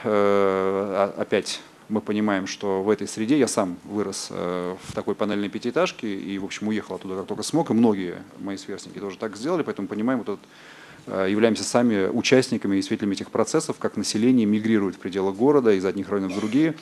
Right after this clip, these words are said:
В общем, надо сказать, в основном, э, опираясь на выбор, э, качества места просто обитания, где ему удобнее находиться. Дальше можно листать.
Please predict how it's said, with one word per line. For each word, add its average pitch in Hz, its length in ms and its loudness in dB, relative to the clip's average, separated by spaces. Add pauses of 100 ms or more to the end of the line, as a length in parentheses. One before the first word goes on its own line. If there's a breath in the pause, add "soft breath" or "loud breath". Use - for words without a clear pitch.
(260 loud breath)
В 110 100 6
общем, 127 300 4
надо 101 100 4
сказать, 117 320 2
в 101 80 0
основном, 117 640 2
э, 92 680 0
опираясь 120 640 2
на 101 300 0 (640)
выбор, 123 480 6 (320 loud breath)
э, 101 340 4
качества 104 580 0
места 107 420 0
просто - 280 -6
обитания, 95 420 -2
где 92 220 -2
ему 92 220 -2
удобнее 90 260 -6
находиться. - 480 -8 (500 loud breath)
Дальше 107 300 0
можно 101 200 -6
листать. 131 460 -2